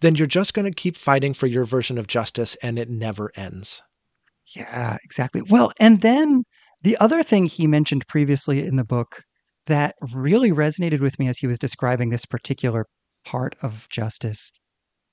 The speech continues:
Speaker 2: is the idea that there is the perpetrator and the victim and the objective observer, right? Like, those are the three categories we actually break things down into.
Speaker 1: Mm-hmm.
Speaker 2: We don't break the world down into just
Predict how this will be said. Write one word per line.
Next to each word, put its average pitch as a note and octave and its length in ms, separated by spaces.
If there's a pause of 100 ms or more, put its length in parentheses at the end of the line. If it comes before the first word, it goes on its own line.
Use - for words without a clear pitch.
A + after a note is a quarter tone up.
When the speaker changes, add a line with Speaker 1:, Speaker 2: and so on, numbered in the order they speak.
Speaker 2:
is E3 340
the D#3 200
idea D#3 420
that D3+ 320
there C#3+ 300
is B2+ 520 (720)
the B2+ 760 (480)
perpetrator A#3 720 (260)
and C#3+ 180
the B2 80
victim G#3+ 720 (320)
and D3 160
the C3+ 120
objective C3+ 720
observer, A2+ 640
right? C#3 220
Like, C3 140
those G#3 280
are A#3+ 60
the F#3+ 80
three E3+ 300
categories C3+ 580
we B2+ 240
actually C3 600
break A#2 280
things A#2 280
down A2 260
into. - 380 (180)
Speaker 1:
Mm-hmm. A#2 300 (100)
Speaker 2:
We D3+ 120
don't A3 200
break G3+ 200
the F3+ 80
world D3 220
down C3+ 280
into B2+ 200
just - 400